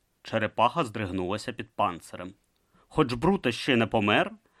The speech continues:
але вона вже явно почула, як посвистує у вухах вітер із глибинних спекотних надр пустелі, де й пропадали всі боженята. Звідки приходять боги? І куди вони відходять?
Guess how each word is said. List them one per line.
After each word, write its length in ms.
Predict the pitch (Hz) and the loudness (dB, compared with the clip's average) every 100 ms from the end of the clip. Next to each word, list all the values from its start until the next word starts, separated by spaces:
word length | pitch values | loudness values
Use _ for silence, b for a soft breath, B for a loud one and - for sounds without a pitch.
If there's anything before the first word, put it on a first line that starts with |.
| _ | _
але 200 | 104 110 | 4 6
вона 240 | 113 127 | 6 6
вже 220 | 135 120 | 4 4
явно 380 | 170 180 139 101 | 6 8 8 4
почула, 640 | - 98 - 143 196 175 92 | 0 -6 -2 2 2 2 2
як 260 | 104 - | 0 0
посвистує 680 | - - 131 226 - - 175 | -6 -6 0 0 0 0 2
у 100 | 143 | 2
вухах 420 | 113 139 135 117 | 2 0 0 -2
вітер 340 | 101 139 - 104 | 0 -2 0 -4
із 140 | 82 | -4
глибинних 640 | 82 92 87 151 160 147 | -4 -4 0 2 2 -2
спекотних 720 | - - 92 92 95 87 80 98 | -6 -12 -8 -4 -4 -4 -10 -4
надр 420 | 92 104 110 101 | 2 2 2 -4
пустелі, 720 | - 101 - - 90 82 69 - _ b b b b b b | -10 -14 -14 -4 -2 -2 -6 -14 _ b b b b b b
де 260 | 107 208 311 | 0 4 4
й 60 | |
пропадали 680 | - 185 - 110 90 82 62 - | 4 2 2 2 2 -2 -4 -14
всі 380 | - - 110 | -16 0 2
боженята. 800 | 135 127 98 90 85 73 - - - _ _ _ _ _ _ _ 139 | 4 2 0 -4 -4 -6 -8 -16 -18 _ _ _ _ _ _ _ -14
Звідки 480 | 139 233 311 - | 0 2 2 -2
приходять 560 | 113 113 - 117 98 98 | -2 -2 0 -2 -2 -6
боги? 440 | 104 107 87 73 - _ _ _ _ | -4 -4 -4 -8 -20 _ _ _ _
І 60 | 147 | -10
куди 320 | 143 156 180 | -4 0 2
вони 220 | 226 240 | 4 2
відходять? 760 | 254 269 - 104 87 85 82 - | 2 -2 -6 -6 -6 -8 -16 -18